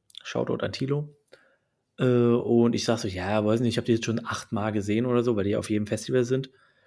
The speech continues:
Ähm, und dann hab ich gesagt: „Nee, klar, komm ich mit“, aber ich bin nur mitgekommen, weil Carcass war die Vorband. Und Carcass hab ich, auf die hab ich mich gefreut und bei Amon Amarth hab ich mich halt, äh,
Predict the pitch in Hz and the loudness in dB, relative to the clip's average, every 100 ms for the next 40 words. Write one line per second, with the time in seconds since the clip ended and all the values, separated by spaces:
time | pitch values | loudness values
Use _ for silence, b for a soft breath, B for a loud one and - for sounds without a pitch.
0 | b b _ _ _ _ _ _ - - | b b _ _ _ _ _ _ -8 0
1 | 113 110 110 110 110 107 101 104 - 104 | 2 2 0 -2 -2 -2 -2 -4 -2 -2
2 | 110 123 - 120 120 107 113 127 - 110 | 0 0 2 -2 0 -2 2 0 0 -2
3 | 107 113 131 139 139 143 147 131 104 101 | 0 0 2 0 -2 -4 -2 -2 -2 0
4 | 120 - - - 135 - 120 127 - 117 | 0 -2 -8 -4 -2 2 2 2 2 2
5 | 117 120 107 90 92 - 120 104 117 123 | 4 2 2 -2 -6 -8 -8 -4 -4 2
6 | 156 151 - _ 120 120 117 120 117 127 | 0 0 -8 _ -6 -2 -2 -4 -4 0
7 | 123 123 - 117 120 135 143 117 113 113 | 0 0 -6 -2 2 2 2 0 0 0
8 | 110 107 123 - 117 113 113 117 113 - | 0 0 -2 -2 -2 0 0 0 -2 -2
9 | 113 107 104 | -4 -4 -6